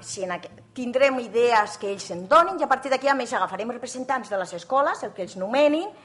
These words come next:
i que vinguin i que ens diguin com hem de fer aquest parc que és per ells. I, per tant, tenim algun canvi. Però jo a vegades penso que pensem molt amb el ciutadà, que és justament el que hem de pensar, però que no donem pas a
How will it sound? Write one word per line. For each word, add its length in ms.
i 80
que 120
vinguin 360
i 80
que 80
ens 140
diguin 340
com 200
hem 120
de 80
fer 140
aquest 180
parc 300
que 80
és 100
per 160
ells. 380
I, 40
per 120
tant, 220
tenim 260
algun 300
canvi. 400
Però 100
jo 120
a 80
vegades 480
penso 320
que 80
pensem 320
molt 300
amb 160
el 100
ciutadà, 640
que 120
és 100
justament 480
el 160
que 80
hem 140
de 100
pensar, 380
però 200
que 120
no 160
donem 400
pas 400
a 100